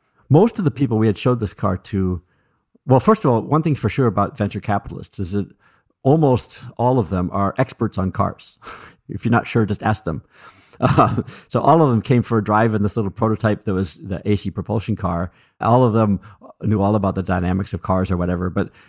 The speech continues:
and, and they wanted to go for that joyride. But in the end,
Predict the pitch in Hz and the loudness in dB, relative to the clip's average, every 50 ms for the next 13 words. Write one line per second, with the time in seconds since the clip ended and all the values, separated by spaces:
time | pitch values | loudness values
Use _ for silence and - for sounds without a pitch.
0 | _ _ _ - 107 104 - 107 101 107 104 101 123 151 165 127 98 104 95 107 | _ _ _ -2 0 0 2 2 2 4 4 4 4 4 4 2 0 -2 -2 -2
1 | 85 98 98 95 - - 107 110 120 120 98 85 85 85 82 - 90 - - _ | -2 -2 -4 -4 -2 -2 -2 0 0 0 -2 -4 -6 -8 -8 -8 -8 -10 -10 _
2 | _ _ _ - 113 104 104 113 120 120 113 101 - - - | _ _ _ -2 0 2 2 4 4 4 2 2 0 -4 -10